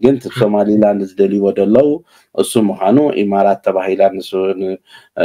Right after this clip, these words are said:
ትገብረላ ዝበሃል ዝ-፣ እሱ እዩ ዝግለጽ ከኒ። ስለዚ እቲ ብቲ ዞባ ዝምዕብል ዘሎ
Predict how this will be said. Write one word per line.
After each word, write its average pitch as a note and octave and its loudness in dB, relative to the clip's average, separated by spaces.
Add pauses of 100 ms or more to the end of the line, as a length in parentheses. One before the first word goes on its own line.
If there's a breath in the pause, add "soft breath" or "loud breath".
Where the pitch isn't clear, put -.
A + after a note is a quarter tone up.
ትገብረላ G2+ 0 (100)
ዝበሃል G2+ -2
ዝ-፣ F#2 -10 (160)
እሱ - -6
እዩ G2+ 2
ዝግለጽ G#2 0
ከኒ። F#2+ -6
ስለዚ B2 2 (680 soft breath)
እቲ A#2+ -2
ብቲ C3 2
ዞባ B2 4 (100)
ዝምዕብል G#2 -4
ዘሎ F#2+ -2